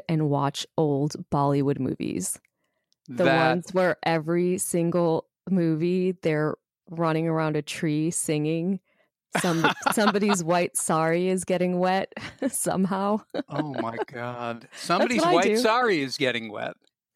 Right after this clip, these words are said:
Speaker 1: That's
Speaker 2: That's
Speaker 1: right.
Speaker 2: fan-, that's a great image. Um, that is a great, and that's a staple of Bollywood movies.
Speaker 1: <laughs> That's right.
Speaker 2: And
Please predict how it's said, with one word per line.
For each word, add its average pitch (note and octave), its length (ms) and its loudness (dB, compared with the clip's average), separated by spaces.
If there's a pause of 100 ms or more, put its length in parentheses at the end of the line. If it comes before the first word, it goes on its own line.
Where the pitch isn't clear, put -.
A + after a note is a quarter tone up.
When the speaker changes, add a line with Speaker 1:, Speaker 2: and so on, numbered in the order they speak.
(340)
Speaker 1:
That's F3 120 -4
Speaker 2:
That's E3+ 140 4
Speaker 1:
right. D#3+ 120 -2
Speaker 2:
fan-, D#3 240 -4
that's D3+ 240 -2
a D#3 40 -10
great B2+ 320 -4
image. B2 600 -10
Um, A#2 600 0 (240)
that C#3 160 2
is C#3+ 160 -2
a D3 60 -8
great, C3 200 -2
and D3 160 -2
that's E3 220 2
a - 80 -2
staple F3 480 -2
of B2+ 100 -6
Bollywood C#3 440 0
movies. C#3+ 520 -10 (720)
Speaker 1:
<laughs> - 640 -14
That's - 320 -2
right. - 180 -2
Speaker 2:
And F3+ 440 0